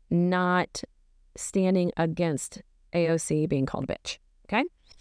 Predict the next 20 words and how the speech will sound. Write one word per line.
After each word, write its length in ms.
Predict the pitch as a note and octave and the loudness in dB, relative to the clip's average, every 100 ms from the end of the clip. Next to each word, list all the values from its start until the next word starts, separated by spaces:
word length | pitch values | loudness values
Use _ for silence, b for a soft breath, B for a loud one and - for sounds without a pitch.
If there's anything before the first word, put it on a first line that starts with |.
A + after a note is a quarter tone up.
| b b b | b b b
So 220 | - A#3+ - _ _ _ _ _ _ _ _ | -4 -2 -2 _ _ _ _ _ _ _ _
I 60 | - | -4
got 240 | A#3+ D#4+ | 0 2
off 60 | D#4 | 2
the 80 | G#3+ | 0
phone 180 | - E3 | 0 0
with 120 | D#3+ | 0
him, 280 | D3+ D3 D#3+ - | 0 0 0 0
and 320 | F3 F3 E3+ | 2 2 0
I 120 | E3 | 0
discussed 440 | E3 G3 - F3 - | 0 0 2 0 0
with 100 | F#3 | 0
my 120 | A3 | 2
husband. 560 | E3+ D3 - C#3+ G3 G#3+ b b b b - | 2 0 -2 2 2 0 b b b b -4
This 280 | F#3+ B3+ | 0 2
was 140 | D4+ B3 | 4 4
just 220 | A3+ - | 2 0
one 220 | - F#3+ G3 | -2 2 4
more 240 | G3 F#3 | 4 2
time 500 | - E3 - G#3+ G#3+ | 0 -4 0 2 2